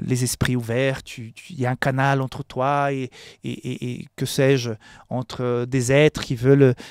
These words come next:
t'aider à pouvoir aider l'humanité », c'est faux, c'est faux. Ok ? Accroche-toi à Jésus, au Christ, et où il y a lumière, il n'y aura pas de ténèbres.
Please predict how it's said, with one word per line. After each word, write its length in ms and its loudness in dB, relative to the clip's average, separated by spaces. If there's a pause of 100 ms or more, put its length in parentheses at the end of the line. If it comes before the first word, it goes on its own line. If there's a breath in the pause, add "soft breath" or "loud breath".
(220 loud breath)
t'aider 400 4
à 160 2
pouvoir 340 0
aider 240 -4
l'humanité », 640 -4 (340)
c'est 240 -2
faux, 300 -4 (320)
c'est 180 2
faux. 260 0 (560)
Ok ? 200 2 (480 soft breath)
Accroche-toi 640 4
à 160 0
Jésus, 400 -2
au 80 0
Christ, 440 -4 (240 loud breath)
et 180 0 (140)
où 180 6
il 180 2
y 40 6
a 40 8
lumière, 540 4 (100)
il 120 -2
n'y 100 -2
aura 100 -2
pas 200 0
de 80 -4
ténèbres. 420 -8